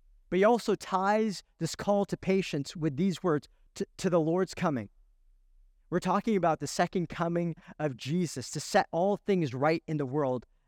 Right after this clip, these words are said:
More about that in a minute. But first, the illustration that he gives us, it's a beautiful illustration. It would have made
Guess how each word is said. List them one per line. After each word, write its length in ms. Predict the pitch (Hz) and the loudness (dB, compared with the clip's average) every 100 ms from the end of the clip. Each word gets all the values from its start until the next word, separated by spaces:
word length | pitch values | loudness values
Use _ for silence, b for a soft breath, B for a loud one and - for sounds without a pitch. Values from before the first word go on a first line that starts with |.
| _ | _
More 240 | 147 175 190 | 0 4 4
about 280 | 160 170 | 4 2
that 160 | 180 151 | 2 2
in 120 | 135 | 0
a 60 | 131 | -2
minute. 340 | 151 127 113 | 0 -2 0
But 200 | - - | 0 0
first, 500 | - 220 139 - - _ _ _ - _ | 0 0 0 -4 -16 _ _ _ -20 _
the 80 | 185 | 4
illustration 560 | 220 233 240 247 - 202 | 4 4 2 0 2 2
that 140 | 175 | 2
he 60 | 151 | 2
gives 260 | 180 143 | 0 0
us, 160 | 135 - | -4 -6
it's 160 | 160 | -8
a 40 | 135 | -6
beautiful 440 | 139 247 233 214 | -2 0 0 0
illustration. 720 | 185 180 - 180 170 - 107 - _ _ _ _ _ _ _ _ _ _ _ _ - _ _ _ - | 2 0 -2 -2 -4 -4 -12 -16 _ _ _ _ _ _ _ _ _ _ _ _ -20 _ _ _ 0
It 60 | |
would 120 | 196 233 | 4 4
have 80 | |
made 220 | 233 214 | 4 2